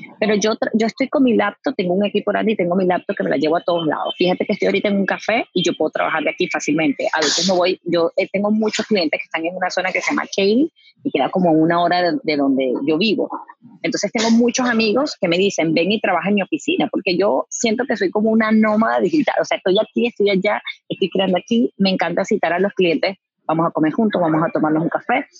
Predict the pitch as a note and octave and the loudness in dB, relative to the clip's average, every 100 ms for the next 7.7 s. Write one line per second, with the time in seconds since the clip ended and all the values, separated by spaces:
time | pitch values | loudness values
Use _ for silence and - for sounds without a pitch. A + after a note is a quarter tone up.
0 | - - - - _ - C4+ C#4+ - A#3 | -20 -20 -20 -20 _ -4 0 0 2 2
1 | F3+ F3+ - A3+ D#4 F3+ F3 F3 G3 F#3+ | 4 0 2 0 2 2 0 2 2 4
2 | E3+ F3+ F3 E3+ D#3+ E3+ G#3 G3 G3+ - | 2 0 0 0 2 0 2 2 0 2
3 | G3+ F3+ F#3 F3 - E3 - E3 E3 D#3+ | 2 2 0 -2 -2 -2 -2 0 0 0
4 | F3 - E3 D#3+ D#3+ F3+ F3 D3+ F3+ E3 | 0 0 -2 0 0 0 0 -4 -6 -4
5 | D#3+ D#3+ E3 D3 C3+ - _ - F#3+ E3 | -4 -6 -4 -2 -2 -4 _ -4 -2 0
6 | F3 F#3 F3+ D#3 F3+ F#3 E3 D#3 D#3+ E3+ | 0 -2 0 0 2 2 2 2 2 2
7 | D#3+ D#3+ D#3 - D#3+ G3 | 2 0 -4 -2 -2 -2